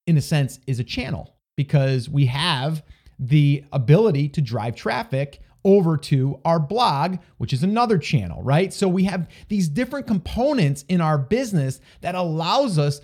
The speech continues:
to not just be, you know, really held hostage in a sense by Amazon, right? Now, I, I'm not knocking Amazon. Amazon is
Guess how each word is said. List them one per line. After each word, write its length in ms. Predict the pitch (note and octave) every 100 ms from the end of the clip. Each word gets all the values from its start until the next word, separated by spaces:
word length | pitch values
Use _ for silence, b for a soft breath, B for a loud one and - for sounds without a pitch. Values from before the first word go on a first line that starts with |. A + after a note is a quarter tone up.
| B
to 100 | -
not 400 | F#3+ E3 E3+ D#3
just 280 | D3 F#3 F3
be, 320 | E3+ D#3+ D3 b b b D3 B2
you 100 | -
know, 200 | D#3+ C3+ C#3+
really 520 | F3+ F#3+ E3 C#3+ - b b b
held 240 | F#3+ G3
hostage 540 | C#3 F3+ A3+ - F#3 C#3+
in 100 | D3+
a 40 |
sense 380 | D3+ - D#3+ D#3
by 220 | - F#3+
Amazon, 680 | G3 A#3+ C#4+ D4+ A2+ D2 - -
right? 460 | C3 D#3 B3 - b b b -
Now, 120 | G3
I, 200 | G#3+ A#3 A3+
I'm 140 | B3
not 240 | C#4+ C4+
knocking 680 | F#3+ F#3 A3+ C4 B3 G#3+ F3+
Amazon. 560 | E3 A3+ E3+ A2 F2 -
Amazon 420 | G#3 B3 B3 A#3 F#3
is 140 | D3+